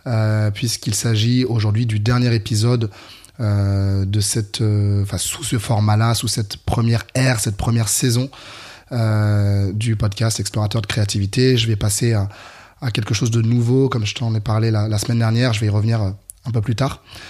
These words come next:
Euh, et je me suis dit, est-ce que, euh, est-ce que je te parle aujourd'hui de, du bilan de un an de podcast ?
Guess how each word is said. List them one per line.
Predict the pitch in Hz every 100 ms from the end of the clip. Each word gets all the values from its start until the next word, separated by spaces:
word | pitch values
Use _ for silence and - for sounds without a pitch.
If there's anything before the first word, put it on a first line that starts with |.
| - - - -
Euh, | 123 120 120 -
et | 127
je | 120
me | 131
suis | - 135
dit, | 147 165 151 -
est-ce | 143 120 -
que, | 160
euh, | 160 143 123 113 110 107 - -
est-ce | 123
que | - 143
je |
te | 135
parle | 117 135
aujourd'hui | 120 113 113 131 139
de, | 120 113 110 104 - - - -
du | 110 113
bilan | 113 127 127 131 127
de | 117 113 110 110 107 107 110 - _ _ _ _ _ 120
un | 123 120
an | 123 123 120 120 120
de | 113
podcast ? | 120 117 143 160 -